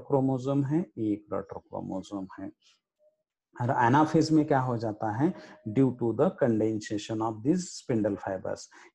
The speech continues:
ये स्पिंडल फाइबर्स कंडेंस्ड होना शुरू कर देते हैं, and due to that condensation, the sets of daughter chromosomes, ये क्रोमोसोम्स के जो सेट्स हैं, they start to move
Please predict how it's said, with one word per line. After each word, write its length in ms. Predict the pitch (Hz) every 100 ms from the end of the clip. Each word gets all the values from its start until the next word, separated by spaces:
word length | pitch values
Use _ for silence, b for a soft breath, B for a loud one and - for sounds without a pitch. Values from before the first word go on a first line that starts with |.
| 131
ये 120 | 170
स्पिंडल 440 | - 131 110 113
फाइबर्स 400 | 117 107 107 131 -
कंडेंस्ड 520 | 123 113 123 151 151
होना 320 | 147 131 110 107
शुरू 300 | - 110 104
कर 160 | 107
देते 360 | 104 104 98 107
हैं, 260 | 104 185 202 B B 113
and 180 | 110 107
due 100 | 175
to 100 | 208 135
that 200 | 113 113 -
condensation, 960 | 101 98 98 101 - 95 92 175 240 247 B B
the 100 | 107
sets 400 | 117 - 185 214 -
of 200 | 170 151
daughter 280 | 127 113 101 -
chromosomes, 600 | 107 101 98 113 180 -
ये 60 | 123
क्रोमोसोम्स 680 | - 113 110 110 120 117
के 140 | - 113
जो 240 | 110 113
सेट्स 500 | 107 - 123 127 -
हैं, 160 | 180 247 B B B
they 120 | 117
start 500 | - - 123 104 107 104
to 300 | 107 - 185
move 400 | 208 117 123 160